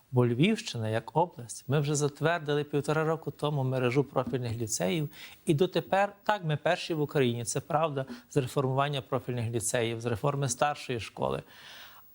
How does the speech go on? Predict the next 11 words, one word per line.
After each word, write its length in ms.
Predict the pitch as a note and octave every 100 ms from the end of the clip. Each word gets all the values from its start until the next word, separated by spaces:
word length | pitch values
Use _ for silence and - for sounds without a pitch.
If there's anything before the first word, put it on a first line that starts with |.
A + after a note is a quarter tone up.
| -
Але 400 | D3 D#3 D#3 D#3 -
місто, 680 | D3 D#3 G#3+ G#3+ - F#3+ F#3 -
на 180 | D3+ D#3
жаль, 220 | F3 F3
відстає, 880 | E3 D#3 - D#3+ D#3+ D3+ D#3+ C3 -
і 40 | C3
ми 120 | E3
очікуємо 680 | D#3+ - G3 F3+ E3 D#3
від 220 | D3+ D3 D3
них 180 | E3+
нарешті, 640 | D3+ C#3 E3 E3+ - C#3